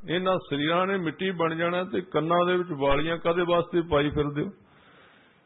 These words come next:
ਫਿਰ ਜੂ ਮਰੇ ਪਏ ਦੀਆਂ ਚੋਰੀ ਨਾਲ ਲਾਉਣਗੇ ਵੀ ਪਹਿਲਾਂ ਫੋਨ ਨਾ ਕਰਿਆ ਜੇ ਵੀ ਮਰ ਗਿਆ, ਪਹਿਲਾਂ ਕੜਾ ਲਾ ਲਓ ਇਹਦਾ, ਕੋਈ ਆ ਨਾ ਜਾਏ।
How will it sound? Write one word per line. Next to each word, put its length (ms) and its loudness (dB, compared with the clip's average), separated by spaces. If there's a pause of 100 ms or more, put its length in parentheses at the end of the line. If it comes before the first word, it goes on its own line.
(120)
ਫਿਰ 180 6
ਜੂ 200 0
ਮਰੇ 300 6
ਪਏ 240 4
ਦੀਆਂ 240 -2
ਚੋਰੀ 360 2
ਨਾਲ 180 4
ਲਾਉਣਗੇ 520 2
ਵੀ 160 -2 (100)
ਪਹਿਲਾਂ 300 0
ਫੋਨ 360 -2
ਨਾ 140 2
ਕਰਿਆ 340 0
ਜੇ 140 -2
ਵੀ 120 0
ਮਰ 260 2
ਗਿਆ, 200 2
ਪਹਿਲਾਂ 320 -2
ਕੜਾ 320 2
ਲਾ 180 2
ਲਓ 200 2
ਇਹਦਾ, 180 2
ਕੋਈ 260 -4
ਆ 280 4
ਨਾ 100 0
ਜਾਏ। 260 -2